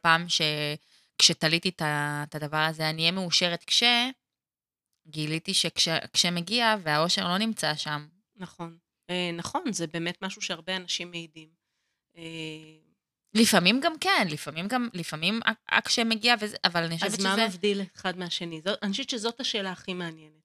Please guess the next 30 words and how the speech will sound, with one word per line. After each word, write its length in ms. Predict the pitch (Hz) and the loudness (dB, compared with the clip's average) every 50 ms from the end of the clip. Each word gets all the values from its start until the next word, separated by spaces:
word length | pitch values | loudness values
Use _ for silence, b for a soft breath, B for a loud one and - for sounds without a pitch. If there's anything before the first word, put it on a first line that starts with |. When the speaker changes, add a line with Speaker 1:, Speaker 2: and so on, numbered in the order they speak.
| _ _ | _ _
Speaker 1:
מה 180 | 196 196 190 190 | -2 0 0 2
מבדיל? 460 | 190 180 170 156 147 - 160 156 151 156 - _ _ _ - | 0 -2 -4 -6 -6 -4 -4 -2 -4 -6 -10 _ _ _ -2
Speaker 2:
כאילו, 340 | - 233 208 196 202 190 - - | 0 2 2 2 0 -2 -4 -6
מ-, 100 | 202 196 - - | -8 -8 -6 -6
למה 560 | 202 202 202 220 262 294 277 240 226 233 240 | -6 -4 -2 0 0 0 0 -2 -2 -2 -4
אני 160 | 240 214 185 | -4 -6 -6
לא 120 | 180 196 202 | -6 -6 -8
מצליחה... 840 | 208 208 - - - 180 175 165 - - - 202 190 180 170 156 151 _ _ - | -8 -10 -12 -14 -16 -16 -14 -12 -10 -6 -4 -2 -2 -2 -4 -8 -10 _ _ -20
אה, 60 | 165 165 165 165 165 165 165 160 160 165 165 160 160 160 160 165 160 _ _ _ _ _ _ _ _ _ - - - _ _ _ _ _ _ _ _ - | -20 -20 -20 -20 -20 -20 -20 _ _ _ _ _ _ _ -20 -20 _ _ _ _ _ _ _ _ _ _ -20 -20 -20 _ _ _ _ _ _ _ _ -14
כאילו, 240 | - 208 185 175 175 | -10 -8 -8 -8 -8
מה, 260 | 175 185 220 254 262 - - 190 - - | -6 -2 -2 -2 -2 -4 -8 -14 -12 -8
למה 580 | 196 190 196 208 240 269 262 254 247 247 254 254 247 _ _ _ _ _ _ _ | -6 -4 -2 -2 -2 -2 -2 -2 -4 -4 -6 -8 -12 _ _ _ _ _ _ _
לפעמים 600 | - 185 190 - - - 180 196 233 262 269 254 | -8 -8 -8 -6 -4 -4 -2 2 2 2 2 2
כשאני 240 | 240 - 262 233 226 202 | 0 -2 -2 -2 -4 -6
מקבלת 420 | 196 - - 190 202 202 196 - | -8 -8 -6 -4 -2 -4 -4 -4
מה 80 | 190 190 | -6 -6
שאני 240 | - - 190 185 | -4 -4 -6 -6
רוצה, 280 | 175 170 170 - - 170 | -8 -10 -10 -8 -8 -8
אני 100 | 160 151 - | -8 -8 -14
כן 180 | - - 143 156 160 | -18 -18 -18 -18 -18
מאושרת, 600 | 185 202 214 - 262 254 285 311 370 415 - _ _ _ _ _ _ _ _ - | -12 -6 -4 -2 -2 -2 -2 -2 -4 -4 -6 _ _ _ _ _ _ _ _ -4
ולפעמים 500 | 190 196 190 - - 202 214 202 196 294 | -4 -4 -4 -4 -6 -6 -4 -4 -4 -4
כשאני 200 | - - 269 262 | -4 -6 -8 -8
מקבלת 320 | 247 - 262 262 262 262 | -8 -6 -6 -6 -6 -6
מה 100 | - 262 | -10 -12
שאני 240 | 254 - 269 262 269 | -10 -10 -10 -12 -14
רוצה, 280 | 262 _ - - 302 294 | -20 _ -10 -8 -6 -6
אני 140 | 262 226 202 | -4 -4 -2
לא 220 | 190 196 196 196 | 0 0 0 0
מאושרת. 560 | 190 180 165 160 - - - 143 143 135 143 | -2 -4 -8 -8 -8 -6 -6 -6 -8 -12 -18